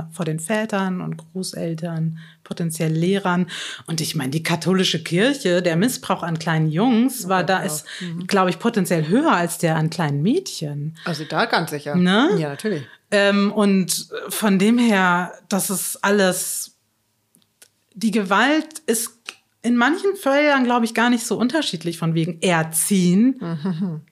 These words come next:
Speaker 1: Das
Speaker 2: Mhm.
Speaker 1: betrifft dann irgendwie alle.
Speaker 2: Mhm.
Speaker 1: Funktionieren, ins Schema passen.
Speaker 2: Mhm.
Speaker 1: Das ist halt so gemein, weil der Kapitalismus presst die Eltern in diese Not, dass sie ihre Kinder funktionieren müssen, damit wir
Speaker 2: Ja.
Speaker 1: überleben können.
Speaker 2: Mhm.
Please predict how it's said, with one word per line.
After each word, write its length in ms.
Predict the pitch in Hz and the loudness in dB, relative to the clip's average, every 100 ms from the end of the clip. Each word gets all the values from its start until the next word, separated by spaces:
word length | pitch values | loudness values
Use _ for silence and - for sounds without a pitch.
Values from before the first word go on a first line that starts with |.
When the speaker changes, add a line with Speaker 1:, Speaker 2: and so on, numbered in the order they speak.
| _ | _
Speaker 1:
Das 160 | 185 156 | -4 -2
Speaker 2:
Mhm. 40 | |
Speaker 1:
betrifft 360 | 151 156 214 214 | -4 -2 -2 0
dann 140 | 196 | -2
irgendwie 320 | 190 208 254 262 | 0 2 2 0
alle. 460 | 170 165 214 311 | 0 2 0 -2
Speaker 2:
Mhm. 400 | 208 190 165 175 185 | -6 -14 -14 -16 -6
Speaker 1:
Funktionieren, 720 | - 208 - 233 214 214 233 | 0 0 2 2 4 4 2
ins 200 | 196 - | 0 0
Schema 340 | 196 175 175 | 0 0 0
passen. 520 | 165 - 160 - 196 | -4 -6 -6 -2 0
Speaker 2:
Mhm. 100 | 262 269 170 156 151 151 170 - - - | 0 -2 -10 -12 -12 -14 -16 -20 -20 -20
Speaker 1:
Das 280 | - 160 247 | -8 -2 0
ist 140 | 294 285 | 0 0
halt 160 | 277 | 0
so 80 | 240 | 0
gemein, 520 | 233 247 254 277 285 220 | 0 2 4 4 4 4
weil 120 | 202 | 4
der 100 | 202 | 2
Kapitalismus 680 | 220 220 226 220 240 226 - | 0 -2 0 0 0 -4 -4
presst 600 | - - 277 - - 220 | -6 -4 -4 -6 -6 -2
die 80 | |
Eltern 340 | 196 233 247 220 | 2 2 4 4
in 140 | 214 | 4
diese 240 | 202 190 196 | 2 2 2
Not, 560 | 196 226 226 202 - | 4 4 4 2 0
dass 180 | 196 - | -2 -2
sie 60 | 190 | -2
ihre 200 | 202 196 | -2 -2
Kinder 340 | - 247 240 | 0 2 2
funktionieren 680 | 226 220 - 202 208 196 165 | 0 -4 0 0 2 2 2
müssen, 320 | 170 160 180 | 2 2 0
damit 320 | 175 175 175 185 | 2 0 0 0
wir 80 | |
Speaker 2:
Ja. 40 | 175 | 0
Speaker 1:
überleben 400 | 185 170 160 151 | 0 0 0 -2
können. 360 | - 160 165 165 | -8 -8 -8 -10
Speaker 2:
Mhm. 340 | 165 175 | -12 -12